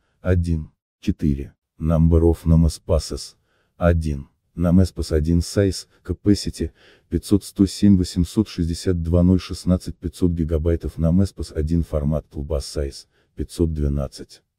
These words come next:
Names Pass один I O U шестьдесят четыре двести двадцать миллиардов семьсот миллионов двадцать три C один A B. Local Time is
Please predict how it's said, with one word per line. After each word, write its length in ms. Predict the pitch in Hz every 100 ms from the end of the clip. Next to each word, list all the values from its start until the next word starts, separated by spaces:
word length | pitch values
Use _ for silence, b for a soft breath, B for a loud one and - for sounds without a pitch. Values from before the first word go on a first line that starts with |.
| _
Names 440 | - 87 90 104 -
Pass 200 | 82 90
один 300 | 82 90 92
I 360 | 95 87 80
O 120 | 87 90
U 120 | 92
шестьдесят 580 | - 80 80 - 85 -
четыре 420 | 90 - 98 87
двести 400 | 78 82 - 80
двадцать 520 | 73 73 69 76 -
миллиардов 500 | 76 78 76 76 76
семьсот 420 | - 71 - 82
миллионов 540 | 73 73 76 76 71 73
двадцать 480 | 78 80 - 80
три 180 | - 80
C 220 | 76 - 80
один 400 | 82 76 76 73
A 100 | 69
B. 260 | 67 69 - _ _ _ _ -
Local 500 | 80 90 87 90 82
Time 320 | 90 82 92 110
is 260 | 117 -